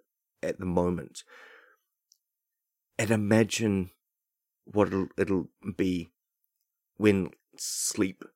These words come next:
is on the line. And that's, that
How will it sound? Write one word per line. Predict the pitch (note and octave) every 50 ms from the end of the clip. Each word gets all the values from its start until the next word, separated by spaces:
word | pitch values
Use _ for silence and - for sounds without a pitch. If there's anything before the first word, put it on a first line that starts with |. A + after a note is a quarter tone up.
| _ _ _ _ _ _ _ _ _ _ _ _ _ _ _ _ _ _ _ _ _ _ _
is | G#2 G2 -
on | F#2+ F2+ F2+
the | F2 E2+
line. | D#2 C#2+ A1 A#1+ A#1+ C2+ D2 - - _ _ - - _ _ _ _ _ _ _ _ _ _ _ _ _ - - - - _ _ _ _ _
And | - F2+ E2+
that's, | E2+ G2+ F#2+ F2+ - - - - - - - - _ _ _ _ _ _ _ _ _ _ _ _ _ _ _ _ _ _ _ C#5 C5+ _ _ _ _ _ _ _ _ _ _ _ _ _ _ _ _ _ _ _ _ _ _ _
that | - - A#2+